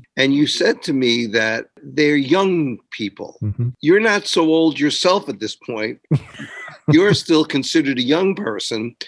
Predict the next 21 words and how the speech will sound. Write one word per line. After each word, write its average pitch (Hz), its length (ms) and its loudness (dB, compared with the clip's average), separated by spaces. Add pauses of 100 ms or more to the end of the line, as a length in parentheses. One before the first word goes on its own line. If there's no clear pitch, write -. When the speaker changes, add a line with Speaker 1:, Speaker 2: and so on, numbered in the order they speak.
(220)
Speaker 1:
but 135 480 0 (200)
you're 165 320 2 (100)
now, 170 400 2
you're, 175 480 4 (360)
the 151 120 -2
role 180 480 4
is 160 160 2
sort 160 240 0
of, 143 60 -2
your 147 160 2
role 160 280 2
is 156 140 0
sort 139 180 0
of 139 120 -2
shifting 117 680 -2
now. 95 440 -8
Whereas 139 480 2
you 151 260 -6
were 147 400 4
being 123 360 -4
mentored 120 720 0